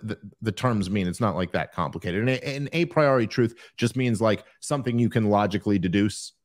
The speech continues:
you know, like, some-, something that you don't get from empirical evidence. You just get from thinking about it and realizing that that's true. And, uh, so something like a, a, an a priori truth would be that, uh, two objects cannot occupy the same space at the same time,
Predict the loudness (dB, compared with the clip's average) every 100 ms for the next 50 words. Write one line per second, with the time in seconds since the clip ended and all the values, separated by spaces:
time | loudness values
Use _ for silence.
0 | 2 4 4 2 -2 -2 -4 -4 -2 -2
1 | 2 2 2 4 4 4 2 0 2 0
2 | 2 0 0 2 2 2 2 2 2 0
3 | -2 -6 -14 _ -2 0 2 0 -2 -2
4 | -2 0 0 0 2 2 2 2 0 0
5 | -4 -4 -2 0 2 0 0 -2 -2 -2
6 | -4 -8 -6 -2 -2 -2 0 0 -2 -12
7 | -8 -6 -4 -2 0 0 -2 _ 2 4
8 | 6 4 4 0 0 -2 -4 0 2 2
9 | 2 0 -2 -2 0 0 -2 2 0 2
10 | 2 0 0 2 0 -2 _ _ -8 0
11 | 0 2 4 4 2 2 2 0 -8 -20
12 | _ -2 0 4 2 2 0 0 -2 -2
13 | -2 -2 -4 -6 -6 -4 -6 -4 -2 -2
14 | -4 -8 -10 -6 -4 -4 -4 -4 -4 -8